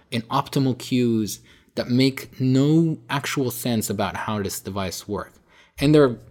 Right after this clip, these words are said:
making big claims. All the people who have tried this, uh, you know, the, the test module, eighty-four percent had a lucid dream within fifteen days. How many people have tried it?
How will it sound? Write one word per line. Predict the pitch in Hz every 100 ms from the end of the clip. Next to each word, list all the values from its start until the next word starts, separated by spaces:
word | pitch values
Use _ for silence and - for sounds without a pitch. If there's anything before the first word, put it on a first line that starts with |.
| - -
making | 131 - 107 101
big | 113 101 -
claims. | 165 160 110 95
All | - 123 139
the |
people | 127 143 135 127
who | 120
have | 113
tried | - 127 123 117
this, | 117 110 - -
uh, | 107 101 95 92
you | 110 110
know, | 98
the, | 98 98 92 - _ _ _
the | 110
test | - 127 -
module, | 117 113 113 113 110 107 98 - _ _ _ _ _ -
eighty-four | 139 131 - 123
percent | 110 - 160 170 -
had | - 117
a | 104
lucid | 123 123 120
dream | 117 131 131
within | 113 104 110
fifteen | 104 98 - 104 101
days. | 92 82 - - _ _ _
How | -
many | 135 139
people | 151 139 139
have | 127
tried | - 139 135
it? | 131 -